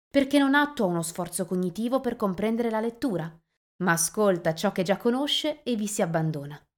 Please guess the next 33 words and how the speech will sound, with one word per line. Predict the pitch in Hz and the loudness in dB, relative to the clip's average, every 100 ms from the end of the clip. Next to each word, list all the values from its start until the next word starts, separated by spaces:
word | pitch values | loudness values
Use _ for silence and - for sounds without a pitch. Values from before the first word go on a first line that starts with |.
| _ _ _ _ | _ _ _ _
Il | 190 175 | -4 -2
silenzio | - 185 202 196 202 180 | 2 4 4 2 2 2
dell'ambiente | 170 165 170 196 202 185 | 2 2 2 2 0 0
interrotto | 170 165 160 214 214 202 | -2 -2 -2 -2 -2 -2
dalla | 175 165 | -2 0
voce | 190 208 175 | -2 -4 -6
profonda | 170 170 160 196 214 196 | -4 -6 -2 -2 0 0
del | 185 175 | 0 -2
papà | 175 160 180 175 | -6 0 2 4
e | 170 | 2
della | 160 160 | 0 0
mamma, | 165 160 160 160 - _ | 0 0 -2 -6 -10 _
o | 214 180 | 0 2
del | 170 160 | 2 0
nonno, | 175 233 233 160 143 - _ _ - | 4 4 2 -2 -8 -18 _ _ 2
o | 214 | 4
della | 190 175 170 151 | 6 4 2 0
zia, | 151 214 160 - _ _ _ _ | -2 -2 -4 -10 _ _ _ _
farà | - 190 175 | 2 6 6
da | 175 | 4
cornice | - 170 180 202 247 285 285 - | 2 0 0 -2 -2 -2 -2 -2
all'ascolto | 175 170 170 - 208 202 180 | 0 0 -2 -2 0 0 -2
di | - | -4
storie | - 202 208 226 240 247 _ _ | -2 0 0 0 -4 -10 _ _
che | - | 2
incantano | 262 240 196 160 160 160 160 170 _ | 2 4 4 4 2 -2 -6 -8 _
e | - | -2
accompagnano | 170 175 175 170 196 190 170 160 160 | -2 -2 -2 2 4 6 4 -2 -2
serenamente | - 240 233 226 214 175 147 151 160 - _ 196 | -2 -2 -2 -2 -2 -2 -4 -10 -14 -16 _ -2
il | 185 | -2
sonno | - 190 143 147 156 - | 0 -2 -2 -6 -10 -6
dei | 170 175 | -2 0
bambini. | 185 190 165 143 | 2 0 -2 -6